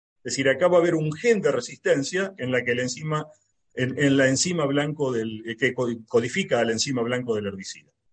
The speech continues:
En el segundo caso, cuando estamos hablando de una resistencia no asociada al sitio de acción,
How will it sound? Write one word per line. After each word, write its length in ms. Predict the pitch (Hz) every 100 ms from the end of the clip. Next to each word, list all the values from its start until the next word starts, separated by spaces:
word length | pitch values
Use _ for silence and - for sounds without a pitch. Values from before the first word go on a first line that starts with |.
| _ _ _ _ _ _ _ _ _ _ -
En 120 | 143
el 80 | 147
segundo 420 | 196 233 226 214
caso, 340 | 214 180 156
cuando 340 | 139 135 135 127
estamos 340 | 160 160 147
hablando 360 | 151 160 160 147
de 40 |
una 140 | 147
resistencia 520 | 143 - 160 147 135 127
no 300 | 185 220 143
asociada 680 | - 123 160 131 107 98 -
al 100 | 95
sitio 280 | - 139 147
de 60 |
acción, 460 | 160 160 113 127